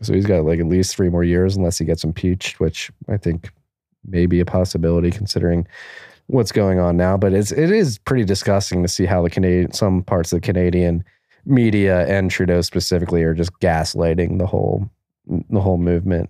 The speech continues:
into, like, <laughs> I said it, uh, on an episode earlier this week with Jesse Matchy, but, like, even my mother-in-law, "I love you to death, Maggie.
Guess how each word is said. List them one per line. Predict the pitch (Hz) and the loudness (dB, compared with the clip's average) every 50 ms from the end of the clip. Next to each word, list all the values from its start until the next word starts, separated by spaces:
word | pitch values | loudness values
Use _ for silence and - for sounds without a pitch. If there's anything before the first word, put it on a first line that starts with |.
| _ _ - | _ _ -6
into, | 113 98 101 - - - 104 104 107 120 127 - _ _ _ | -4 -4 -2 -2 -2 -2 -2 -2 -4 -6 -8 -16 _ _ _
like, | 117 104 92 - - | -4 -2 -2 -2 -4
<laughs> | 95 92 107 101 104 113 - - - _ _ _ _ _ _ _ - - - _ - - _ _ _ | -4 -4 -4 -6 -8 -10 -10 -14 -20 _ _ _ _ _ _ _ -20 -20 -20 _ -20 -20 _ _ _
I | 120 | -2
said | 107 - - 107 101 90 | -2 0 2 2 2 2
it, | 90 85 | 2 2
uh, | 87 87 87 87 87 87 90 - _ _ _ _ _ - _ _ _ _ _ _ _ _ _ _ - | 2 2 2 2 0 0 -2 -8 _ _ _ _ _ -20 _ _ _ _ _ _ _ _ _ _ -2
on | 110 104 98 90 87 90 | 0 2 2 2 2 2
an | 90 95 | 2 2
episode | 98 92 - 98 - 104 95 92 | 2 0 -2 -2 -2 0 2 2
earlier | 92 101 107 101 92 | 2 2 2 2 0
this | 87 - - | 0 -2 -2
week | 92 87 85 - | -2 -2 0 -2
with | 87 85 - - _ _ _ | -4 -4 -6 -10 _ _ _
Jesse | - - 95 104 - 92 | -2 -2 0 0 0 -2
Matchy, | 85 90 92 110 117 113 - 90 85 87 | 0 0 2 0 0 0 -2 -4 -4 -2
but, | 92 90 90 85 - - _ _ _ _ _ _ _ _ _ _ _ | 0 0 0 0 -2 -6 _ _ _ _ _ _ _ _ _ _ _
like, | 117 117 107 | -2 0 2
even | 143 147 151 143 | 2 2 4 2
my | 135 120 | 2 2
mother-in-law, | 107 92 110 131 147 143 120 92 80 80 | 0 0 0 0 0 2 0 0 0 0
"I | 85 87 | 0 0
love | 98 107 113 107 | 0 0 2 2
you | 113 107 | 0 0
to | 101 107 | 0 0
death, | 98 95 82 80 - | 0 0 0 -2 -4
Maggie. | - - - - 101 - | -6 -8 -8 -8 -10 -14